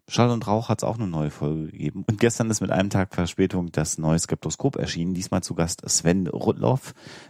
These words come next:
der ja, äh, aus dem Psychotalk euch auch bekannt sein sollte, G W O P Mitglied. Und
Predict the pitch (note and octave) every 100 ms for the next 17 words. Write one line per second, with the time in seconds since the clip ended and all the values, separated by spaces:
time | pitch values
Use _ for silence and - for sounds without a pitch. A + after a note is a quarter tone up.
0 | - F2+ E2+ D#2+ D2+ D#2 - E2+ D2 -
1 | - - - B2+ C3 A2+ A2+ - G#2+ -
2 | G2+ F2+ F#2+ F#2+ - F2 E2+ E2 E2 E2
3 | - - D#3 E2 - E2+ E2 - D#2+ -
4 | D2+